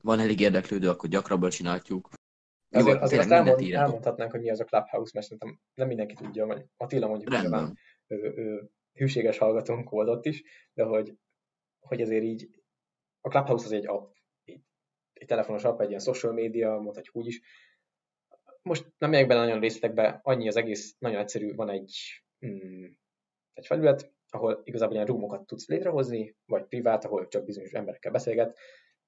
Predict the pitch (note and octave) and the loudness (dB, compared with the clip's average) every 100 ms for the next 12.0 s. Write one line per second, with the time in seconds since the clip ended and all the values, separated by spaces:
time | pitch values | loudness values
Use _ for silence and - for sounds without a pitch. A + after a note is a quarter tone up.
0 | _ _ - G#2+ - G2+ G2 - C3 B2 | _ _ -20 -20 -14 -14 -12 -6 6 6
1 | A2+ A2+ A2 G#2+ F#2+ F#2+ - _ _ - | 6 2 -2 0 -2 -4 -10 _ _ -8
2 | F#2+ G#2 G2+ G2 - F#2 F#2 - - - | -8 -10 -12 -12 -10 -10 -8 -6 -8 -6
3 | A2+ A#2+ A#2+ A2+ A#2+ A#2 A#2 _ _ - | 0 0 0 2 4 4 0 _ _ 0
4 | A2 G#2+ G#2+ - - A2+ G2+ G#2+ G#2+ - | 2 2 0 -8 -2 0 2 -2 -4 -6
5 | G#2 F#2+ - A2 G#2 G2+ G#2+ G2+ G2 - | -4 -4 -4 -6 -6 2 2 2 -4 -16
6 | - _ _ _ A#2+ G#2+ G#2+ G2 G2 - | -20 _ _ _ -2 0 0 -4 -10 -20
7 | _ _ _ _ G#2+ F2+ A#2+ - A2+ A#2 | _ _ _ _ -12 -10 -8 -2 0 0
8 | C3 C#3 - - A#2+ B2 D3 C3+ - G#2+ | 0 -2 -4 -2 2 4 6 4 2 -8
9 | - - A2+ A2 A#2+ A#2 G#2 F#2+ - G2 | -8 -8 -2 0 2 2 -2 -10 -10 -10
10 | G#2 G#2 G2+ G2+ G2 G#2 G2 G2 - _ | -10 -10 -10 -8 -10 -10 -12 -14 -18 _
11 | _ _ _ - G2+ - A#2+ C3 E3 B3 | _ _ _ -6 -4 -2 0 2 2 0